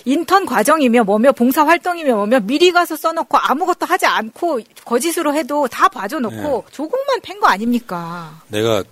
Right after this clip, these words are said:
Speaker 2: 오죽하면 윤석열이를 족쇄 같다고 하는 이유가 그런 거예요. 뭘 알지도 못하면서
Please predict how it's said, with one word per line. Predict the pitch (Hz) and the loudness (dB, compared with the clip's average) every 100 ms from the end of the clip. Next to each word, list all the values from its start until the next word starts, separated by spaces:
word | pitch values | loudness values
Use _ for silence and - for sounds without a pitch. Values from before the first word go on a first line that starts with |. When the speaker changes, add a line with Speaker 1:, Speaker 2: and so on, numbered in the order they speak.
| - | -6
Speaker 2:
오죽하면 | 123 127 139 131 104 | -6 -6 -8 -4 -2
윤석열이를 | 113 147 139 110 98 110 139 - - - - | -2 -2 -2 -4 -4 -2 -4 -6 -18 -20 -12
족쇄 | 160 - 262 | -8 -4 -2
같다고 | 262 - 135 | -2 -4 -4
하는 | 139 120 | -4 -6
이유가 | 101 113 | -6 -8
그런 | - 104 127 | -6 -8 -6
거예요. | 101 85 90 101 78 | -8 -8 -10 -10 -10
뭘 | 107 185 | -4 -2
알지도 | - 139 131 247 247 | -2 -4 -6 -6 -6
못하면서 | 104 - 131 113 80 104 98 71 | -8 -8 -10 -8 -10 -8 -10 -10